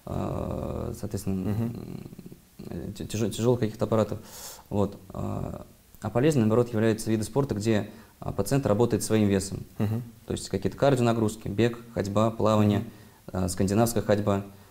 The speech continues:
Speaker 1: а, различные виды нагрузок, а, допустим, в бассейне. Если, а, спорт в тренажерном зале, то, в принципе, без ограничений, но своим весом. То есть не приседания со штангой, а, к примеру, отжимания,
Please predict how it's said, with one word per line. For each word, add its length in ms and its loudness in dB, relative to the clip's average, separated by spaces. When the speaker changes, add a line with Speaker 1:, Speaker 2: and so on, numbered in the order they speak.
Speaker 1:
а, 240 -2
различные 420 2
виды 240 2
нагрузок, 580 -2
а, 260 -8
допустим, 380 -6
в 20 -4
бассейне. 480 2
Если, 440 2
а, 880 -6
спорт 280 -2
в 40 -14
тренажерном 440 4
зале, 220 2
то, 400 -4
в 180 -20
принципе, 280 0
без 180 4
ограничений, 460 2
но 100 2
своим 280 0
весом. 360 -2
То 80 -8
есть 300 -10
не 140 -2
приседания 420 0
со 120 -2
штангой, 380 -2
а, 60 -10
к 60 -14
примеру, 220 2
отжимания, 500 2